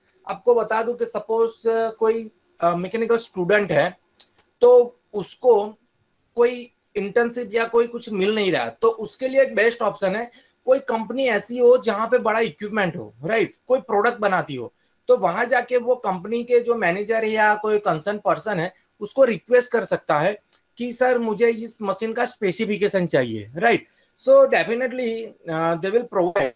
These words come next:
Otherwise, you just got the name, uh, get the name of particular equipment and you can search on the Google। Hello,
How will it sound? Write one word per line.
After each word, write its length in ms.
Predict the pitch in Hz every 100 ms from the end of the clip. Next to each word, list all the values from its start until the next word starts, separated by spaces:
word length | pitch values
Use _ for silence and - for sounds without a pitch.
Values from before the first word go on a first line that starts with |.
| _ _ -
Otherwise, 480 | 175 226 240 254 233
you 80 | 247
just 340 | 240 240 - 180
got 220 | 175 180
the 100 | 240
name, 300 | 190 165 214 - 165
uh, 160 | 160 160
get 200 | 175 180
the 140 | 175 226
name 220 | 196 226
of 100 | 226 -
particular 560 | 160 208 202 214 214 208 - 175
equipment 460 | - 233 196 196 226 _ _
and 320 | 214 247 254 226 185
you 120 | 202 247
can 260 | 254 247
search 240 | 175 208 233
on 180 | 240 240
the 100 | 175
Google। 380 | 185 214 156 104 _ _ _ _ _ _ _ _ _ _ _ _ _ _ _ _ _ _ _ _ _ _ - _ - - - - - - -
Hello, 340 | 185 180 226